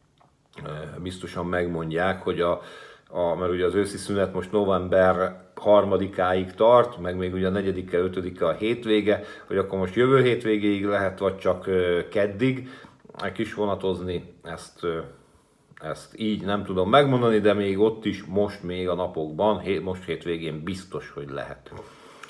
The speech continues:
Hortobágyi Halastavi kisvasútról egy nagy kérdőjelet tudok csak mondani.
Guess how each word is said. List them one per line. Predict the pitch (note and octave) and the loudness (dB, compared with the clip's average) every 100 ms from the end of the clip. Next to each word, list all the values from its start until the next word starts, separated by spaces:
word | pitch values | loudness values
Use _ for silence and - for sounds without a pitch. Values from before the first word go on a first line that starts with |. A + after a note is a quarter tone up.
| - - - - - _ _ _ | -20 -20 -20 -20 -20 _ _ _
Hortobágyi | - G3 F3+ D3 C3 | 2 4 6 6 6
Halastavi | B2+ D#3 B2+ A#2+ A#2 | 8 8 8 2 0
kisvasútról | A#2 C#3 - A2+ A#2+ A2 G#2 G#2+ G2+ | 0 -4 -4 -2 0 0 2 4 4
egy | G2 | 2
nagy | G#2 G#2 | 2 0
kérdőjelet | - E3 D3 C#3+ B2 A2+ A2 | 2 2 6 6 6 4 2
tudok | A2+ G#2 - | 2 2 2
csak | G#2+ G2+ | -2 -2
mondani. | G#2 G2+ G2 F#2+ F#2+ - | -2 -2 -2 -2 -2 -4